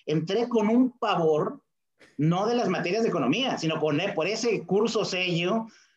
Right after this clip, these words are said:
de expresión oral. Y yo, "Bueno, ni modo, ya". Me persigné y, pues, a ver qué sale. Pero estuve a punto de no entrar al tec, lo más por esa materia.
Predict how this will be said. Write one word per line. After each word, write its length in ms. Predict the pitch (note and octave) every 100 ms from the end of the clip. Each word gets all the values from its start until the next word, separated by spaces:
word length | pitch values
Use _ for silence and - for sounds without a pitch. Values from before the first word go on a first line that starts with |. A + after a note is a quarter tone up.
| _ _ _
de 520 | C#3+ D#3 D3+ F3 B2 A#2
expresión 480 | C#3+ D#3+ D3+ E3+ F#3
oral. 360 | D3+ C#3+ C3 - _ _ _ _ _
Y 140 | - B2+
yo, 200 | C3 A#2
"Bueno, 400 | C#3 D#3 D#3+ D3
ni 140 | B2+
modo, 320 | A#2+ A#2+ A#2
ya". 160 | G#2+ A#2 - _ _ -
Me 160 | C3+
persigné 680 | - D3 D3+ C#3+ F3+ G#3+ G#3
y, 200 | E3 C#3+
pues, 200 | C3+ C#3 C#3
a 260 | C#3+ C#3+
ver 220 | D#3+ F#3 G3
qué 100 | G3
sale. 460 | D#3+ A#2 - - _ _ _
Pero 140 | - D#3
estuve 300 | D3+ G#3 C4+ C4+
a 240 | F3+ F3+ -
punto 460 | - C#4+ B3+ G#3+ E3
de 80 | D3
no 80 | F3
entrar 380 | A3 F3+ F#3
al 180 | F#3 D3+
tec, 200 | F#3+ A3
lo 160 | F3 F3+
más 300 | A#3 C4 C4 -
por 140 | A3
esa 180 | F#3+ F3
materia. 340 | D3 - -